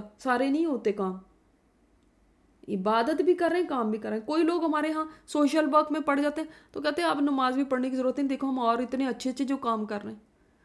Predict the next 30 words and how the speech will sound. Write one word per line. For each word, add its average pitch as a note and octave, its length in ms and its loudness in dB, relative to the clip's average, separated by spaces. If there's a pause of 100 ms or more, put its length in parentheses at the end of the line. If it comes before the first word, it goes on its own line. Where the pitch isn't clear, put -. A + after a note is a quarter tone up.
(120)
اب C4 180 -2
قرآن C#4 360 4
پاک D4 180 2
سیکھنے C#4 340 2
کی C#4+ 80 -2
بھی C#4+ 100 0
ضرورت C#4+ 280 -2
نہیں، D4 200 -4
دیکھو C4+ 220 -2
میں D4 260 0
کتنی C#4+ 260 0
لوگوں C4 260 0
کی D#4 140 -4
خدمت G#3 340 -2
جو C4 80 -4
کر B3+ 200 -6
رہی A2 100 -12
ہوں۔ - 200 -18 (480)
اچھا، D4+ 180 0
جو D#4 140 0
اس A3+ 240 -2
طرف E4+ 260 2
آ F4+ 100 4
جائیں E4 200 2
گے F4+ 80 2 (260)
وہ C#4+ 120 -2
کہیں D#4+ 140 0
گے، E4+ 180 0
"اب C#4 220 2 (320)
دنیا C4 580 -4